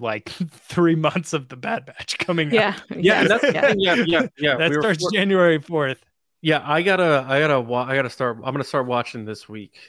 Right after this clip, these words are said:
Speaker 3: and check those out just to get an idea of those. And I know we can't really talk about 'em or anything, but, and it
Speaker 1: Mm-hmm.
Speaker 3: debuts January fourth, first two episodes, right? Something like
Speaker 1: Correct.
Speaker 3: that.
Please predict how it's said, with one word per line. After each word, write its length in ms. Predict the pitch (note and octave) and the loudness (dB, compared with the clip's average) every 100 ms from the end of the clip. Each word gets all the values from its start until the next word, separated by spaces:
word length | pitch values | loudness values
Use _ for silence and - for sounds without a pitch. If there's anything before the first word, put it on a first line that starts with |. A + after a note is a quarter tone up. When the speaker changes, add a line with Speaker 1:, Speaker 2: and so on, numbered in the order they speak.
| - | -18
Speaker 3:
and 160 | A2+ | -18
check 220 | G2 G#2 - - | -16 -16 -16 -12
those 260 | G#2+ G#2 | -10 -8
out 340 | G#2+ G2+ F#2+ - | -8 -8 -10 -16
just 200 | G#2 - | -20 -18
to 40 | |
get 160 | G#2 G2+ | -14 -14
an 100 | G#2 | -12
idea 320 | G2 G2 G2 | -14 -10 -12
of 60 | G2 | -10
those. 200 | F#2+ G#2 | -12 -10
And 60 | |
I 40 | G#2 | -10
know 100 | G#2+ | -10
we 60 | |
can't 180 | - G2+ | -10 -12
really 140 | G2+ | -12
talk 240 | F#2+ A2+ A2 | -10 -10 -8
about 180 | G2+ F#2+ | -10 -12
'em 60 | |
or 60 | G2 | -12
anything, 280 | G2 G#2 G2 | -14 -14 -8
but, 180 | G#2 - - | -10 -10 -10
and 160 | B2+ | -8
it 40 | A#2 | -6
Speaker 1:
Mm-hmm. 80 | A2 | -2
Speaker 3:
debuts 400 | B2 A#2+ B2 A#2 | -2 0 -4 -2
January 400 | B2+ A#2+ B2 B2 | -2 0 0 -2
fourth, 500 | - B2+ C3+ - _ _ _ _ | -2 -2 -2 -8 _ _ _ _
first 280 | - A#2 - | -8 -6 -4
two 120 | A#2+ | -4
episodes, 440 | A#2 - C3+ C3+ | -4 -6 -8 -6
right? 100 | B2 | -8
Something 160 | B2+ C3 | -6 -8
like 80 | A2+ | -8
Speaker 1:
Correct. 140 | C#3+ | -12
Speaker 3:
that. 120 | C#3 | -16